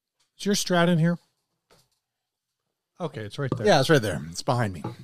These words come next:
Speaker 1: There's a really interesting part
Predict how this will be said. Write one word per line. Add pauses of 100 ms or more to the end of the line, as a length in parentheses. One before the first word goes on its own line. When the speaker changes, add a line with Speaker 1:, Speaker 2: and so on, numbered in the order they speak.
(1700)
Speaker 1:
There's
a
really
interesting
part